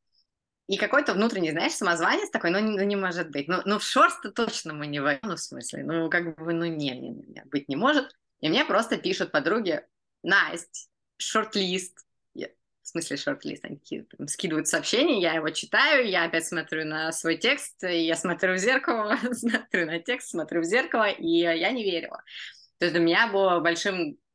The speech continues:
шоком, что я, в принципе, что-то заняла. Я иду, как-то я не ожидала. То есть у меня был какой-то вот синдром самозванца, что не, любой мой текст недостаточно хорош, в принципе, для оценки. И это был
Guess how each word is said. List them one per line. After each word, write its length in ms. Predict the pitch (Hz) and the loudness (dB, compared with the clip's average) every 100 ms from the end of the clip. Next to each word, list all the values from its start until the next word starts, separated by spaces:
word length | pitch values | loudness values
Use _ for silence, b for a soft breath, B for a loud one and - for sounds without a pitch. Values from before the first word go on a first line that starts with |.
| _ _ | _ _
шоком, 480 | - - 170 196 196 | -14 -2 0 2 -2
что 160 | 180 170 | 0 0
я, 60 | |
в 60 | 160 | 0
принципе, 360 | 185 202 170 175 | 0 -2 -2 -4
что-то 360 | - 190 170 | -2 -2 -2
заняла. 600 | 160 165 147 147 202 262 | -2 -2 0 2 2 2
Я 380 | 247 - - 151 - | 0 -4 -6 -6 -4
иду, 180 | 165 | -6
как-то 240 | 190 - 233 | -4 -2 2
я 140 | 247 | 4
не 120 | 320 | 4
ожидала. 380 | 233 226 202 - | 2 2 2 2
То 60 | 170 | 0
есть 100 | 170 | 0
у 40 | |
меня 80 | 196 | 0
был 140 | 196 | 0
какой-то 320 | 214 - 170 156 | -4 -4 -4 -4
вот 120 | 147 | -4
синдром 280 | 165 170 165 | -2 -2 -2
самозванца, 540 | 160 151 226 415 403 | -6 -2 0 2 0
что 160 | - 185 | -2 -2
не, 160 | 180 | -2
любой 440 | 147 156 196 208 170 | -2 2 2 4 2
мой 160 | 151 | 0
текст 300 | 147 240 - | -2 -2 -2
недостаточно 560 | - 165 165 170 - 151 | -4 -4 -4 -6 -6 -10
хорош, 320 | - 156 269 | -6 -2 -2
в 60 | - | -2
принципе, 320 | 165 156 147 | -4 -4 -8
для 140 | 147 | -6
оценки. 460 | - - - - - B B B B _ _ _ | -6 -10 -12 -12 -16 B B B B _ _ _
И 600 | 175 185 185 175 165 165 - | -4 0 2 4 4 4 0
это 240 | 196 240 | 2 2
был 360 | 185 185 170 | 2 -2 -2